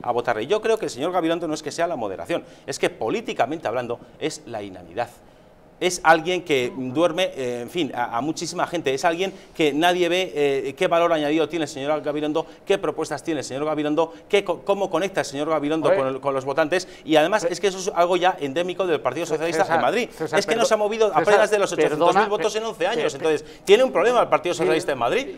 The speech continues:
Speaker 2: pues
Speaker 1: No
Speaker 2: segura-,
Speaker 1: moviliza.
Speaker 2: seguramente, pero hombre, perdona que haya madrileños que prefiramos a un catedrático
Speaker 1: No, no, si
Speaker 2: de,
Speaker 1: yo no te
Speaker 2: de
Speaker 1: digo
Speaker 2: presi-,
Speaker 1: eso.
Speaker 2: de
Speaker 1: Si a mí me parece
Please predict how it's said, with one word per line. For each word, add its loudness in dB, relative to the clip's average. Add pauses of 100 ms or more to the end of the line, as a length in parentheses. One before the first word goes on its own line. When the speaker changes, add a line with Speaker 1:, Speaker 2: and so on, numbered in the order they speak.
(140)
Speaker 2:
pues -4
Speaker 1:
No 4
Speaker 2:
segura-, 4
Speaker 1:
moviliza. 0
Speaker 2:
seguramente, 2
pero -6
hombre, -4
perdona -6
que -2
haya 2
madrileños -6
que -16
prefiramos -10
a -8
un -8
catedrático -4 (260)
Speaker 1:
No, -10
no, -12
si -10
Speaker 2:
de, -
Speaker 1:
yo 2
no -4
te 2
Speaker 2:
de 6
Speaker 1:
digo 2
Speaker 2:
presi-, 2
Speaker 1:
eso. 4
Speaker 2:
de -2
Speaker 1:
Si 2
a 6
mí -2
me 4
parece 4